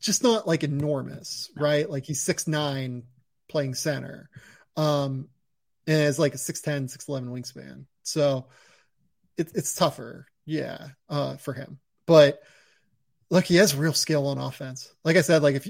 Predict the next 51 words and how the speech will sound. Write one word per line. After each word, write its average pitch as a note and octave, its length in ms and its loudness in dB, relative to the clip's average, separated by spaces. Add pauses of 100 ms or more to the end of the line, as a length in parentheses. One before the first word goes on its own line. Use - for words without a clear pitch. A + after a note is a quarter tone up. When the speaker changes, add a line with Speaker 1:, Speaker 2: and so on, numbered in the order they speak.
Speaker 1:
if D#3 100 -6
you G#3 120 2
told G3+ 240 6
me F3 100 4
he F3 160 2
ends D#3 160 0
up, D3+ 160 6
like, C#3 240 0 (140)
putting E3 260 2
up D3+ 140 0
some D3+ 180 -4
years D3+ 340 -2
that D3+ 100 -2
are, C#3 100 0
like, C3+ 200 -4 (280)
Vucevic D3 500 -4
level D#3+ 540 -4
in C3+ 140 -10
terms C3+ 340 -6
of B2+ 200 -10 (1120)
scoring D3+ 460 -2
and B2+ 320 -10
efficiency, D3+ 480 -8
I C3+ 100 -4
would C3 140 -8
buy - 200 -16
that B2 200 -18 (440)
for C3+ 120 -14
sure. - 240 -18 (880)
Speaker 2:
Yeah. C3+ 180 -2
Speaker 1:
Okay. D#3+ 220 2 (1000)
Uh, D3 320 2 (600)
the F3+ 140 8
last G3+ 300 10
guy G3+ 120 8
I F3 40 8
want E3+ 140 2
to - 40 -6
talk E3+ 120 4
about C#3+ 140 4
was B2+ 100 -6
Bones C#3+ 280 -2
Hyland C3 520 -10
in E3 80 -2
terms D#3 220 0
of, C#3+ 80 -4
like, C#3+ 140 2
had D#3 300 -2
to C#3 80 -16
talk C3+ 240 -6
about, C3+ 280 -14